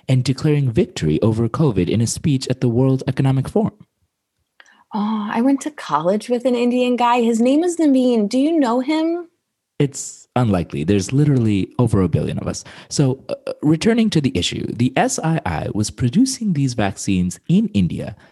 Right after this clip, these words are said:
Speaker 1: selling it to the government, and the government was then delivering it, uh, it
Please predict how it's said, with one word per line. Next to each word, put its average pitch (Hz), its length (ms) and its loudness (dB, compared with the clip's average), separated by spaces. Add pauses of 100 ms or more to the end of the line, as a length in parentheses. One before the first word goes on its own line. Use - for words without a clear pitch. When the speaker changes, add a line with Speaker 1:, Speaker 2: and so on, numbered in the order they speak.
Speaker 1:
selling 214 420 0
it 190 240 -2
to 233 180 2
the 214 100 2
government, - 520 -6 (100)
and 135 140 0
the 139 80 2
government 127 560 -2 (120)
was 120 220 2
then 156 280 0
delivering 143 500 0
it, 113 220 -4
uh, 113 140 0 (220)
it 123 160 -2